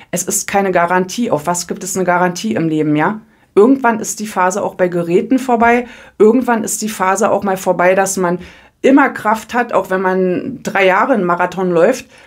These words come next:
Es gibt keine Kar-, Garantie, Quarantäne, Garantie für immer, ja? Wähle die Liebe,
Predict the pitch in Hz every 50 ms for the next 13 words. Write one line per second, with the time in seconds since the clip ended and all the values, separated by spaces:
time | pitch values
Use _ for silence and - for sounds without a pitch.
0 | _ _ _ _ - - 202 196 - - 254 254 220 220 - 220 220 226 233 226
1 | - 208 208 185 - - - - - - 190 196 190 196 202 202 - - 220 214
2 | - - - 156 147 151 143 139 147 151 151 147 143 147 - - - _ _ -
3 | - 185 180 180 196 190 190 - - 233 220 220 220 - - 180 180 - 202 208
4 | 190 147 143 147 151 165 208 262 233 - - _ _ _ _ _ _ _ _ _
5 | - - - - _ _ _ _ _ _ _ _ _ _ _ _ _ _ _ _
6 | _ _ _ _ _ _ _ - - - - - - - - - 143 165 202 226
7 | 226 254 240 196 196 190 185 214 233 254 - - 151 139 131 135 135